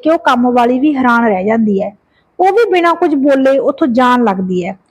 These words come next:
ਪਰ ਜਿਵੇਂ ਜੋ ਜਾਣ ਵਾਲੀ ਹੁੰਦੀ ਹੈ, ਤਾਂ ਅਮੀਰ ਆਦਮੀ ਉਸ ਔਰਤ ਦੇ ਪੈਰ ਫੜ ਕੇ ਉਹਦੇ ਤੋਂ ਮਾਫ਼ੀ ਮੰਗਣ ਲੱਗਦਾ ਹੈ।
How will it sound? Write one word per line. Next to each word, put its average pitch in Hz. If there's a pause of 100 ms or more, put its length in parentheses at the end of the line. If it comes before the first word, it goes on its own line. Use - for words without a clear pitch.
(280)
ਪਰ 294
ਜਿਵੇਂ 269
ਜੋ 294
ਜਾਣ 233
ਵਾਲੀ 233
ਹੁੰਦੀ 214
ਹੈ, 208 (360)
ਤਾਂ 339
ਅਮੀਰ 311
ਆਦਮੀ 269
ਉਸ -
ਔਰਤ 277
ਦੇ 277
ਪੈਰ 240
ਫੜ 254
ਕੇ 285
ਉਹਦੇ 302
ਤੋਂ 320
ਮਾਫ਼ੀ 254
ਮੰਗਣ 233
ਲੱਗਦਾ 185
ਹੈ। -